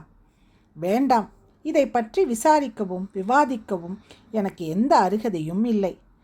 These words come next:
நான் சேரதேசம் கிளம்புகிறேன், அல்லது உங்களோடேயே காவல் வீரனாக சுற்றி வருகின்றேன். உங்களுக்கு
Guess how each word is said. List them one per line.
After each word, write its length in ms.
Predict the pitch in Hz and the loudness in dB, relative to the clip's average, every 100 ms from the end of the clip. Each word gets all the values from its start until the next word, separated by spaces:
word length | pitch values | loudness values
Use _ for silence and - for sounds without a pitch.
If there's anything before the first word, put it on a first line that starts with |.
| _ - - | _ -20 -4
நான் 360 | 208 202 285 403 _ _ | 0 2 0 -2 _ _
சேரதேசம் 840 | - 240 415 392 214 214 180 208 | 0 4 4 4 0 0 -2 -4
கிளம்புகிறேன், 600 | 220 262 247 226 214 180 185 _ _ _ _ | 0 0 0 0 -2 -4 -10 _ _ _ _
அல்லது 440 | 165 247 262 196 202 - _ _ | -2 2 2 2 -2 -8 _ _
உங்களோடேயே 1080 | 170 214 262 302 294 262 247 214 202 196 208 233 _ _ | -2 0 4 4 6 4 2 0 0 0 -2 -6 _ _
காவல் 460 | - 196 311 339 247 | -6 0 2 2 2
வீரனாக 680 | 214 190 180 170 180 269 | 0 0 -2 -4 -6 -8
சுற்றி 400 | 294 277 214 247 | -8 -8 -8 -4
வருகின்றேன். 600 | 220 196 196 196 175 170 - _ _ - - _ | 0 0 0 -2 -2 -6 -8 _ _ -20 -20 _
உங்களுக்கு 680 | 311 381 415 320 285 - | -6 0 4 4 2 0